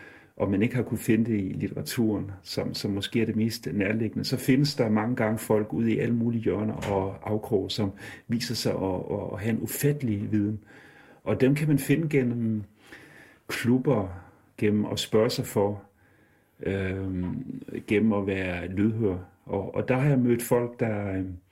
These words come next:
øhm, der har været meget, meget hjælpsomme. Altså, øh, der er en entus-, entusiast, der hedder Paul, øh, Jørs, der, øh, har skrevet om Nimbus, som har hjulpet mig med at finde ud af præcis, hvornår at, øh, Johannes V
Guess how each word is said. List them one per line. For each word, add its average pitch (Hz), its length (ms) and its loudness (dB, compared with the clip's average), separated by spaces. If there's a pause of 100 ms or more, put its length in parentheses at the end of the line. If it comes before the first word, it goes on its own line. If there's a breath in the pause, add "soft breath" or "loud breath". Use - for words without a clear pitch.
(1200 loud breath)
øhm, 98 580 -2 (480 loud breath)
der 95 80 -2
har 107 200 -4
været 107 300 0
meget, 110 240 4
meget 120 180 4
hjælpsomme. 101 580 0
Altså, 98 480 -2
øh, - 580 -6
der 131 80 4
er 123 160 2
en 127 120 4
entus-, 113 500 -2
entusiast, 117 520 0
der 120 60 -8
hedder 113 180 -2
Paul, 101 420 -2
øh, 101 200 -2
Jørs, 113 360 2
der, 92 200 -4
øh, - 380 -10 (480)
har 113 140 -8
skrevet 127 400 4
om 110 100 2
Nimbus, 104 440 2
som 95 200 -4
har 92 480 -8
hjulpet 123 400 4
mig 101 200 0
med 101 140 0
at 101 280 -2
finde - 380 0
ud 113 80 2
af 107 120 4
præcis, 113 420 -2
hvornår 110 280 0
at, 101 260 0
øh, - 460 -6
Johannes 110 360 0
V 120 160 2